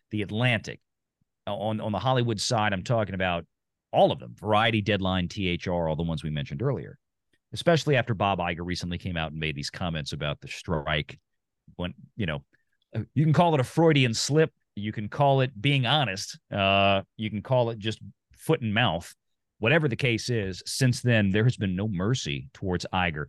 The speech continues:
And this was somebody who was once the golden boy of Hollywood. He was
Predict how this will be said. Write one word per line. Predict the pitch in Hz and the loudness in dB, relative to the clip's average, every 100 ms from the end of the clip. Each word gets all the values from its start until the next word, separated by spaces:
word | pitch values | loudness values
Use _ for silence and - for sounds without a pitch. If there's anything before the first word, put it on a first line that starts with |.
| - _ | -12 _
And | 101 | -4
this | 151 - | -4 0
was | 135 | -2
somebody | 104 87 85 | 0 -2 -2
who | |
was | 87 85 | -4 -4
once | 85 85 - - _ _ | -4 -4 -6 -14 _ _
the | 101 | -8
golden | 87 104 127 185 127 85 | -2 2 2 2 0 0
boy | 78 60 50 - _ | -4 -6 -10 -18 _
of | - 98 | -6 -4
Hollywood. | 95 92 82 67 67 | 0 0 0 -4 -4
He | 123 | 0
was | 127 | 0